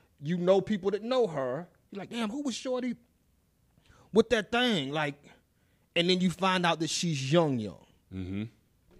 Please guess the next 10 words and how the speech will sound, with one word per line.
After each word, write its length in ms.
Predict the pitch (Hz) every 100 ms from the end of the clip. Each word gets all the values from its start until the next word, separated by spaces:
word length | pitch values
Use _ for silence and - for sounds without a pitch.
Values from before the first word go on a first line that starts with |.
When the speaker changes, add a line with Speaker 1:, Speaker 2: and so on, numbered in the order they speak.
| - - - - - - _ - - _ _ _ _ _ _ _ - - _ _ _ _ _ _ 131
Speaker 1:
Does 360 | 117 214 285 208
that 280 | 226 247 180
make 460 | 180 165 196 196 -
you 640 | 147 165 180 165 220 277 - - - _ _ _ _ _ _ -
anything? 640 | 302 196 - 113 62 - _ _ -
Does 140 | 202
it 100 | 185
make 360 | 170 190 247 -
you 120 | 226 170
anything? 500 | 135 98 - -